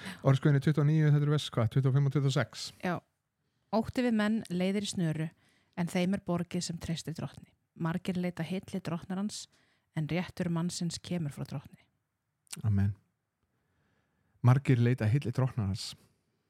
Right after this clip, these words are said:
Speaker 1: en réttur mannsins kemur frá drottni."
Speaker 2: Mhm.
Speaker 1: Enn og aftur, þannig að vera að undirstrika
Speaker 2: Mhm.
Speaker 1: að henn að, að, þú veist, að það er,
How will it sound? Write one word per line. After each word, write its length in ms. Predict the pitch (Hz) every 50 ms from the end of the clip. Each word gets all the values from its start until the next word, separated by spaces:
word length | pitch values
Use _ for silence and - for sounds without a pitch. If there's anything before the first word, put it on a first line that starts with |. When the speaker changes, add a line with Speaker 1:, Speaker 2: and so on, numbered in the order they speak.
| _ _ _ _
Speaker 1:
en 140 | 120 113 104
réttur 520 | 107 113 120 135 - - - 127 117 120 - - _ -
mannsins 560 | 113 113 113 120 117 - - 98 104 - -
kemur 400 | - - - 113 107 98 - - - - _
frá 160 | - - - -
drottni." 340 | - - - - - - - _ _ _ _ -
Speaker 2:
Mhm. 260 | 180 170 151 143 -
Speaker 1:
Enn 100 | 120 120
og 80 | 113 110
aftur, 260 | 110 - 107 98 - - _ _
þannig 180 | - 120 113 113
að 40 | 113 110
vera 240 | 110 107 107 104 - - _ - - - _ _ _
að 120 | - - - _
undirstrika 600 | - 120 113 120 - - 107 98 - 110 101 107 - _ - - - - - -
Speaker 2:
Mhm. 180 | - 180 143 165
Speaker 1:
að 180 | - 110 104 101
henn 180 | 104 107 104 104
að, 280 | 104 104 98 95 98 - - _
að, 180 | - 107 98 90 -
þú 60 | -
veist, 200 | - 104 101 - -
að 80 | 104 101
það 160 | - 110 110
er, 80 | 104 101